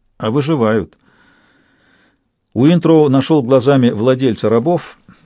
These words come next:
Тот стоял поодаль, торгуясь с возможным покупателем.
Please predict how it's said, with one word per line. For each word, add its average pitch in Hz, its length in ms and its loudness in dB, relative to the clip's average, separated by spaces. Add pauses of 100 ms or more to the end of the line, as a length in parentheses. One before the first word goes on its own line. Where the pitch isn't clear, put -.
(840)
Тот 131 180 -2
стоял 123 340 0
поодаль, 131 460 -2
торгуясь 104 680 -4
с - 100 -12
возможным 101 460 -2
покупателем. 113 680 -6